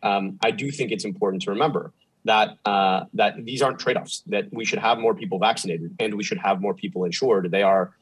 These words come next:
uh, frankly, part of the same goal, which is to keep people, uh, healthy. And, um, you know, the, the, the big challenge, uh, that I, I think, um, we have often in society is that, uh,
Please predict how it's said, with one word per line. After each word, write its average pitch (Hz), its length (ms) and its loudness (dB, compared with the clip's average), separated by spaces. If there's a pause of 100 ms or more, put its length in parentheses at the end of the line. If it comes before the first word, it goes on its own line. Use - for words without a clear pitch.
(180)
uh, 92 180 2
frankly, - 380 0
part 110 200 2
of 95 120 -2
the 95 60 -2
same 92 280 -2
goal, 104 280 6
which 90 180 -4
is 87 80 -6
to 92 80 -8
keep - 240 -10
people, 90 500 2 (260)
uh, 92 240 0
healthy. 104 520 0
And, 101 440 -2 (220)
um, 95 420 2
you 113 60 0
know, 101 120 2
the, 107 240 -4
the, 117 300 -6
the 175 140 -2
big 175 220 2
challenge, - 520 0
uh, 95 280 4
that 104 120 4
I, 101 140 2 (120)
I 101 80 2
think, 104 280 -4 (140)
um, 95 280 -4
we 107 120 -4
have 110 360 0 (160)
often 101 360 -2
in 92 100 -4
society 101 520 0
is 98 240 -4
that, 92 280 2 (400)
uh, 98 240 4